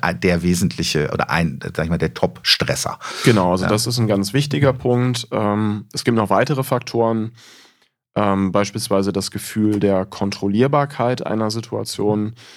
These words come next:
Speaker 2: Also inwiefern <clears throat> kann ich durch mein Verhalten, ähm,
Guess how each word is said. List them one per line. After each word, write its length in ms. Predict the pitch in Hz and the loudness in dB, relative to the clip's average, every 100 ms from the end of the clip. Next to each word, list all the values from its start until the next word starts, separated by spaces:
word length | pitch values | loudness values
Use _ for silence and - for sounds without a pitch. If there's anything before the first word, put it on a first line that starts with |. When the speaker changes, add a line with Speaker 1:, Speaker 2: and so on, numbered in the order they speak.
| - - _ _ | -20 -20 _ _
Speaker 2:
Also 220 | 101 98 | 0 2
inwiefern 1040 | 87 110 104 107 - 101 104 107 104 98 - _ | 4 4 4 2 2 2 2 2 -2 -4 -10 _
<clears throat> 380 | - 123 123 113 | -4 2 2 2
kann 180 | 101 104 | 0 -2
ich 100 | 101 | -2
durch 160 | 101 | 0
mein 160 | 98 98 | 0 0
Verhalten, 720 | - 87 104 113 113 110 110 - _ | 0 0 2 0 0 -2 -2 -6 _
ähm, 500 | 98 95 95 98 104 | -4 -2 -2 -4 -10